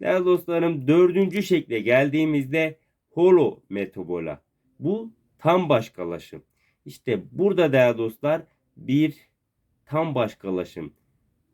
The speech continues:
İleriki dönemde yani o nimf veya larva dediğimiz dönem ile ergin dönemin alakası yok. Tam değişiyorlar. Değerli dostlarım, larvanın ergin olabilmesi için gerçek bir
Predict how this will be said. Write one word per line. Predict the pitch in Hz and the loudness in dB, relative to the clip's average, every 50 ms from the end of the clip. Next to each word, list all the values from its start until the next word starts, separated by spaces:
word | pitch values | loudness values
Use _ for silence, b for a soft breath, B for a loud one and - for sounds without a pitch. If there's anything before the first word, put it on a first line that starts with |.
| _ _ _ _ _ _ - | _ _ _ _ _ _ -8
İleriki | 127 127 131 135 131 127 127 127 - - 147 135 | -4 0 2 2 2 2 0 -2 -8 -8 -2 0
dönemde | 135 123 110 101 92 87 78 85 | 0 2 2 0 -2 -2 -4 -4
yani | 82 90 95 98 98 95 90 85 | -4 -4 -2 -2 -2 -2 -4 -4
o | 73 98 98 | -4 -4 -2
nimf | 95 95 95 95 104 107 107 104 - _ - | -2 0 0 0 0 0 -2 -4 -8 _ -8
veya | 90 90 87 85 90 | -6 -6 -4 -4 -4
larva | 92 101 104 98 98 90 78 | -4 -4 -4 -4 -6 -6 -6
dediğimiz | 87 85 78 87 85 85 82 76 78 | -6 -8 -6 -6 -6 -6 -8 -8 -6
dönem | 90 95 101 113 127 131 | -4 -2 0 0 0 0
ile | 127 117 120 117 - _ _ | 0 -2 -4 -6 -8 _ _
ergin | - 87 95 92 90 90 117 135 135 | -16 -14 -12 -12 -12 -8 -6 -4 -2
dönemin | 120 113 101 101 110 120 127 - | -2 -2 -2 -2 -4 -4 -6 -8
alakası | - 98 92 90 92 95 92 92 _ - 107 104 - - 110 | -8 -8 -6 -4 -4 -4 -6 -8 _ -14 -14 -14 -12 -8 -6
yok. | 95 76 - _ _ _ _ _ _ _ _ _ _ _ _ | -6 -6 -8 _ _ _ _ _ _ _ _ _ _ _ _
Tam | - 123 123 123 117 110 - _ _ _ _ _ - | -4 -2 -2 -2 -4 -6 -12 _ _ _ _ _ -8
değişiyorlar. | 101 101 104 95 90 - - 92 82 78 82 82 76 - _ b b b b b b b b b b b b - | -4 -2 -2 -2 -4 -6 -6 -6 -6 -6 -6 -8 -10 -10 _ b b b b b b b b b b b b -4
Değerli | 151 175 196 202 202 | 0 0 0 2 4
dostlarım, | 202 180 - - 143 120 110 113 127 156 | 2 2 2 0 -2 -2 -2 -2 -2 0
larvanın | 185 202 202 175 156 131 135 - | 2 2 2 4 2 0 0 -2
ergin | - 151 165 165 143 139 139 | -2 -2 -2 0 0 0 0
olabilmesi | 135 160 170 170 147 127 139 165 170 170 170 160 151 - 165 | 0 0 0 0 0 0 0 -2 -2 0 -2 -4 -4 -8 -10
için | 160 156 _ - 156 151 147 127 113 | -12 -12 _ -8 -6 -6 -6 -6 -2
gerçek | 127 139 151 156 156 _ _ - 170 - - - | 0 2 2 0 0 _ _ -12 -12 -12 -10 -8
bir | 147 160 143 147 | -8 -6 -6 -6